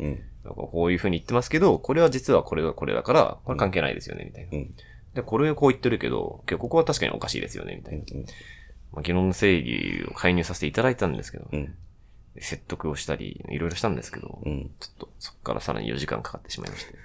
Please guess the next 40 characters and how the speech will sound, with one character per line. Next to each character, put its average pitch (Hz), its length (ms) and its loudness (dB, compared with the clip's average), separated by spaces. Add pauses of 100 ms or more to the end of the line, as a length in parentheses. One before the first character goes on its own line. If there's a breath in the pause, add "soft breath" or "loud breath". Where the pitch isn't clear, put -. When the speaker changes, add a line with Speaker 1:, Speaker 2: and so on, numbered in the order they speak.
(180 soft breath)
Speaker 1:
そ 160 140 6
の 165 180 8
二 - 120 -4 (120)
人 139 80 12
は 87 80 12
ず 87 160 4
っ 110 40 -2
と 131 120 10
何？ 87 140 6 (340)
も 82 160 0
う、 57 200 -4 (320)
喧 113 320 8
嘩 110 100 4
と 117 100 10
い 98 60 12
う 76 60 6
か、 - 260 0 (400 loud breath)
言 101 220 10
い 98 80 12
合 92 60 8
い 80 40 4
み 69 80 0
た - 80 -8
い - 40 -6
な。 - 60 -10 (180)
Speaker 2:
ま 120 140 10
あ 110 40 10
も 92 160 6
う 73 40 2
ね、 57 220 -2 (180)
結 - 200 -4
構 90 180 0
こ 73 500 -2
う、 - 0 - (380)
Speaker 1:
声 101 180 10
も 73 140 6
デ 80 80 10
カ 78 160 6
め 76 80 4
の。 71 80 -2